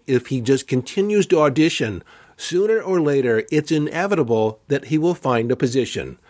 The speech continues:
that fits the bill. So unless he gives up, sooner or later, he's going to win.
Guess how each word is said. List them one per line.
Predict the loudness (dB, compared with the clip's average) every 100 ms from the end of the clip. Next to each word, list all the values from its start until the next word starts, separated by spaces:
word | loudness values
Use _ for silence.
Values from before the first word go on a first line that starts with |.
| _
that | -4 -4
fits | 0 -2 0
the | 0
bill. | 2 0 -2 -8 -20 _ _ _ _ _
So | -6 0 0 0
unless | 0 0 0 -4
he |
gives | -2 0 2 2
up, | 0 -2 -8 _ _ _
sooner | -6 -2 0 0
or | 0 0
later, | 2 2 2 0 -2 _
he's | -2 0
going | 0 2
to | 2
win. | 2 2 -2